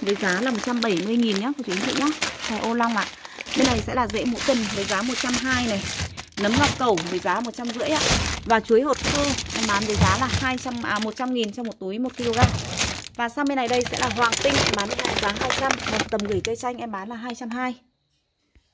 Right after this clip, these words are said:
Bên này thì em có một chậu kiếm Phan Trí hàng gieo hạt của vườn, vườn Việt Nam mình nhá. Em bán một trăm mười nghìn.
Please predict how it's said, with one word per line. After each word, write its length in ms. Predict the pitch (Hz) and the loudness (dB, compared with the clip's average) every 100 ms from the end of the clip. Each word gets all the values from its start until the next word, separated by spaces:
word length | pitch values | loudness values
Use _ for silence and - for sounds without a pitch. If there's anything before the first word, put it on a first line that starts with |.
| _ _ _ - - - _ _ - - _ - _ _ | _ _ _ -20 -20 -20 _ _ -20 -20 _ -20 _ _
Bên 120 | 262 | 2
này 140 | 277 226 | 2 4
thì 80 | |
em 220 | 190 247 220 | 2 2 -2
có 100 | 214 | -6
một 120 | 247 220 | -6 -8
chậu 140 | 254 - | -10 -8
kiếm 280 | 214 202 | -4 -4
Phan 240 | 214 254 233 | -6 -10 -8
Trí 240 | 226 208 | -8 -4
hàng 200 | 262 214 214 | -4 -6 -4
gieo 120 | 233 | -6
hạt 200 | 226 196 - | -6 -8 -8
của 120 | 165 | -8
vườn, 680 | 180 190 185 180 180 180 180 | -4 -4 -4 -6 -6 -6 -4
vườn 160 | 196 185 | -4 -4
Việt 160 | 190 | -6
Nam 260 | 202 226 226 | -6 -6 -4
mình 140 | 208 | -4
nhá. 180 | 185 262 - | -6 -8 -10
Em 120 | 214 | -10
bán 240 | 190 180 233 | -6 -4 -6
một 60 | 233 | -8
trăm 140 | 214 214 | -12 -10
mười 160 | 185 | -10
nghìn. 220 | 185 190 | -8 -12